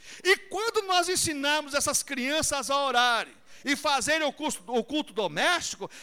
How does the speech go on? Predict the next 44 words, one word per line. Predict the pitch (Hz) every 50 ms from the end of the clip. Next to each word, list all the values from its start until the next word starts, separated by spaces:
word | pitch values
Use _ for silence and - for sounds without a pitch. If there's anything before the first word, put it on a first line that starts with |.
| - -
a | - 294 302
graça | 226 190 233 285 349 381 320 302 339
de | 330 311
Deus | 285 320 339 320
vai | 254 311 294
estar | - - 320 302 -
sobre | - - 311 294 285 277
a | 240 202
vida | 165 262 339 339 339 247 190
delas, | 147 131 190 240 285 294 262 214 - - - - - - - - -
sobre, | - - - - 381 403 415 359 330 240 208 185
em | 208 240 302 -
cima | - - 320 392 392 339 294 262
delas, | 202 285 294 320 320 302 262 - - - - - - - - -
de | - 370
uma | 381 381 370 359
maneira | 349 311 269 220 202 262 349 381 392 359 311 247 170 - - - - - - -
que | - 427
o | 466
diabo | 453 - - 339 330 349 392 392 392 415
não | 392 403 370
vai | 302 349 370
poder | 359 - 370 370 381 370
tocar, | - - 359 - - 349 339
porque | 320 - 370 - - 392
o | 403
diabo | 392 - - 277 294 349 381 370 370
quer | - 370 349
tocar | 359 - 320 294 - 302 349 403 403
nessas | 403 415 392 403 -
crianças | - 359 370 370 339 -
que | - -
estão | 302 285
aqui | 240 190 - - 359 403 403 - - - -
e | - 381 415 392
não | 370 392 440 494 -
que | -
estão | 453 - - 359
lá | 359 339 302
fora, | - - 302 302 294
já | 226 262 277
na | 277 277
mão | 277 277 262
dele. | 233 180 226 226 214 - - - -